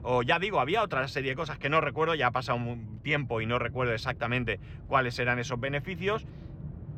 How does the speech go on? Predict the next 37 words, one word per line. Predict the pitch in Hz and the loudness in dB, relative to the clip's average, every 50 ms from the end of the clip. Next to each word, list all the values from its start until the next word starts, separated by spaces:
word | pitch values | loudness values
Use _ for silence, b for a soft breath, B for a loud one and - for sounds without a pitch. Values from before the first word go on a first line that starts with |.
| - - - - - - - - - - - | -8 -8 -8 -8 -8 -10 -10 -10 -10 -8 0
También | - 127 123 139 143 | 0 2 4 4 4
es | 147 143 | 2 2
cierto | 143 160 185 185 156 - | 4 2 2 4 4 2
que | 123 | 0
había | 110 110 123 139 | 2 4 4 4
una | 139 135 127 | 6 6 4
cantidad | 120 131 127 123 - 117 123 120 | 4 2 0 0 2 2 4 4
de | 120 117 | 4 4
dinero | 117 117 123 151 175 170 143 | 2 2 2 2 2 2 2
que | - 120 | -2 -2
se | - 120 | -4 -2
negociaba | 110 110 104 101 98 - 123 135 139 135 127 107 90 B B B | -2 -2 -2 -4 -4 0 2 4 4 4 4 0 -2 B B B
anualmente | B 110 117 127 127 127 123 127 123 123 143 165 170 131 123 107 | B 0 2 2 4 4 4 4 4 4 2 2 2 0 0 0
para | - 107 107 107 110 120 | 2 2 2 4 4 2
esto | 131 131 - 190 | 2 2 -2 -2
y | |
cuando | 175 127 110 107 107 | 0 0 -2 -2 -2
se | - 107 | -2 -2
acababa | 98 - 104 104 110 117 113 | 0 2 4 4 6 4 4
el | 110 | 4
dinero | 117 117 113 113 | 2 0 0 0
se | 120 | 0
acababa. | 117 117 127 143 160 180 196 - B B B B B B | 0 2 4 4 4 4 2 -2 B B B B B B
A | - 139 143 | 2 2 2
mí | 156 175 185 | 2 2 0
no | 175 160 | 0 2
me | 156 156 | 2 0
dejaron | 143 135 143 147 151 151 143 | 0 2 2 2 2 4 2
de | 135 135 | 0 0
pagar | - 135 131 143 143 131 123 | 2 4 4 4 4 2 0
jamás | - 131 120 127 139 131 120 - - B B B B | 0 0 2 2 2 2 2 -4 -8 B B B B
nada | 123 143 151 147 143 135 120 117 | -4 0 2 4 4 4 2 -2
de | 113 | 0
lo | 113 110 | -2 -2
que | 104 110 | -2 0
yo | 107 113 117 | 0 0 0
pasé, | 104 131 139 143 196 214 233 220 | 2 0 0 2 0 0 0 -2